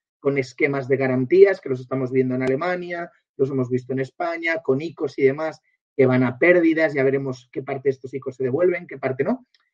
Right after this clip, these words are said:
y eso es oferta monetaria. Entonces, veremos un poco hasta qué punto funcionan estos apaños, pero veo un límite muy claro por arriba, que es la deuda pública, y por abajo,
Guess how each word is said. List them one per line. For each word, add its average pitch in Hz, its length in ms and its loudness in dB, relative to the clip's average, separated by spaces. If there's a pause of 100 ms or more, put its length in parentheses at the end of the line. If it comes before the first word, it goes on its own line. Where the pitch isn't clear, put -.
(180)
y 139 80 0
eso 247 120 0
es 262 80 2
oferta 170 280 -2
monetaria. 120 480 -4
Entonces, 123 360 -2 (480)
veremos 214 380 0
un 233 100 -2
poco 180 480 0
hasta 139 480 -8
qué 185 120 -6
punto 185 300 -10
funcionan 139 380 -10
estos 131 280 -12
apaños, 196 500 -4 (240)
pero 160 200 4
veo 196 160 -2
un 196 200 -8
límite 185 300 -18
muy 143 180 -16
claro 156 320 -6
por 135 140 -10
arriba, 131 380 -6
que 131 80 -20
es - 120 -20
la 120 180 -20
deuda 127 260 -12
pública, 208 480 2 (500)
y 165 80 -10
por 156 200 -2
abajo, 196 520 0